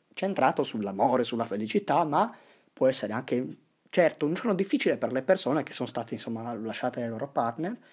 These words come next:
e così questa è un'iniziativa per permettere agli ex di vendicarsi, eh,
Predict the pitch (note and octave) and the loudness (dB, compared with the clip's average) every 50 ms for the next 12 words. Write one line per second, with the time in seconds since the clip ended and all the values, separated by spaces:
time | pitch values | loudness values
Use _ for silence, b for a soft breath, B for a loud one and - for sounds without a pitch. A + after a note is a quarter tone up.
0 | b b b b b b b b b - D#3+ D#3 - - D4+ - - C3 C#3 G#3+ | b b b b b b b b b -2 -2 0 0 0 -2 0 2 2 2 2
1 | D4+ - - - _ _ _ _ _ _ _ _ _ _ _ _ _ - E3+ D#3+ | 2 -2 -4 -16 _ _ _ _ _ _ _ _ _ _ _ _ _ 2 4 4
2 | D#3+ D#3+ - - G3 E3+ D3+ D3 D3 D3+ D#3 D#3+ - B3+ - - C#3+ B2+ D3 D#3 | 4 4 4 4 4 4 4 2 0 -4 -6 -4 -4 -6 -4 -2 -2 0 0 -2
3 | - - D#3 - D#3+ D3 C#3+ C#3+ - - D3+ - G3+ G#3 D3 G2+ F#2 - - - | -2 -2 -2 -2 0 0 0 0 0 0 2 4 4 4 2 0 -2 -8 -12 -14
4 | - - A2 - - C#3 - _ G#3 G#3 _ - B2+ B2+ A#2 A2 G#2+ A2 - - | -10 -10 -8 -10 -10 -14 -16 _ -20 -20 _ -4 -2 0 0 0 -2 -4 -6 -12
5 | - - A2 - - D3+ - - - _ b b b b b b b b b b | -12 -14 -14 -4 -2 -2 -2 -2 -10 _ b b b b b b b b b b
6 | b b b _ _ E3 E3 D3+ D3 C#3+ C#3+ C#3+ C#3+ C#3+ C#3+ C#3+ C#3+ C#3+ D3 | b b b _ _ 2 2 4 2 0 -2 -2 -2 -2 -2 -2 -2 -2 -4